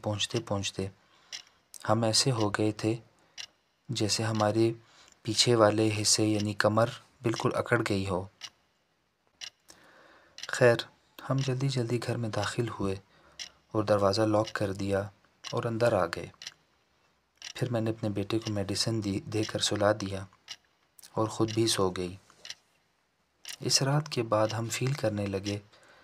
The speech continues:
कि घर में हमारे साथ कोई और भी आ गया है, क्योंकि पहले हमने ऐसा कुछ महसूस नहीं किया था, मगर अब फील करने लगे थे। फिर मेरे बच्चों ने और आखिर में मैंने भी वो सब देख लिया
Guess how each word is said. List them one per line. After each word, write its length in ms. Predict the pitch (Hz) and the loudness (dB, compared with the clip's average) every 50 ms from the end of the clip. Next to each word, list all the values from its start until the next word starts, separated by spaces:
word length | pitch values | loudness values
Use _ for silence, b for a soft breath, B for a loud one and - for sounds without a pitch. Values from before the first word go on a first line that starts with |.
| b b b b b b _ _ | b b b b b b _ _
कि 80 | - 139 | -4 -2
घर 220 | 127 127 123 127 | 0 0 0 0
में 160 | 135 139 139 | 2 2 0
हमारे 380 | 123 123 113 110 104 110 120 123 | 0 0 0 0 0 0 0 0
साथ 240 | - - 127 131 123 | 0 0 0 0 0
कोई 200 | - - 127 120 | 0 0 0 0
और 280 | - 104 110 117 120 | 2 2 0 0 0
भी 220 | 123 127 135 143 135 | 0 0 0 2 4
आ 140 | 113 104 | 4 4
गया 240 | 98 92 98 95 90 | 2 2 2 2 2
है, 280 | 90 90 92 92 - - - - _ _ _ _ _ _ _ _ _ - - - - _ _ _ _ _ _ - | 2 0 -4 -8 -10 -14 -20 -20 _ _ _ _ _ _ _ _ _ -18 -16 -16 -18 _ _ _ _ _ _ -8
क्योंकि 280 | - 117 110 107 - 110 | -4 -4 -4 -2 -2 -2
पहले 340 | 110 - 104 101 101 113 120 | 2 2 2 2 2 0 -2
हमने 380 | 107 110 110 107 107 107 107 104 | -2 -4 -4 -2 -2 0 0 0
ऐसा 240 | 101 98 - 117 | 2 0 0 0
कुछ 320 | 113 - - 139 143 - - | -2 -4 -6 -6 -4 -4 -4
महसूस 440 | 110 101 - - - 107 104 - 107 | -4 -2 -2 -2 0 -2 -2 -2 -4
नहीं 220 | 107 98 113 127 | -4 -4 -6 -8
किया 300 | 123 - - 101 95 92 | -8 -6 -6 -4 -4 -4
था, 260 | - - 92 87 95 _ _ _ _ _ _ _ _ _ _ _ _ _ _ - - - - | -6 -8 -8 -10 -10 _ _ _ _ _ _ _ _ _ _ _ _ _ _ -18 -14 -8 -6
मगर 260 | 107 101 92 98 101 | -4 -4 -2 0 0
अब 140 | 107 - - | 0 0 -2
फील 360 | - - - - 107 107 110 | -2 -6 -4 -2 -2 -2 -2
करने 340 | 107 - 107 101 104 104 101 | -2 -2 -2 -2 0 -2 -2
लगे 320 | 98 98 98 98 101 101 95 | 0 -2 -2 -2 -4 -6 -6
थे। 180 | - - 101 101 - _ - - - - _ _ b b b b b b b b b b _ _ _ _ _ - | -6 -10 -12 -14 -14 _ -18 -18 -18 -18 _ _ b b b b b b b b b b _ _ _ _ _ -8
फिर 200 | - 127 - - | -4 -4 -4 -2
मेरे 160 | 117 113 117 | -4 -4 -4
बच्चों 400 | 113 113 107 - - - 123 120 | -4 -4 -4 -4 -2 -2 0 0
ने 220 | 113 110 107 107 107 - - _ _ _ _ _ _ _ _ _ - | 0 -2 -2 -4 -6 -10 -14 _ _ _ _ _ _ _ _ _ -2
और 140 | 113 107 | -2 -2
आखिर 340 | 85 98 101 - - 131 117 | 0 -2 -4 -2 -4 -4 -4
में 140 | 113 113 110 | -2 -4 -4
मैंने 320 | 107 104 101 101 107 113 | -2 -4 -4 -2 -2 -4
भी 300 | 107 107 - 101 98 98 B B B B B B B B B B B B B B B - | -4 -6 -6 -8 -10 -10 B B B B B B B B B B B B B B B -4
वो 160 | 104 107 117 113 | 0 0 2 4
सब 200 | - - 117 113 | 4 2 2 0
देख 400 | 110 110 110 110 110 - - 107 | 2 2 2 2 0 -2 -4 -4
लिया 280 | 98 98 95 95 98 | -2 -2 -2 -4 -6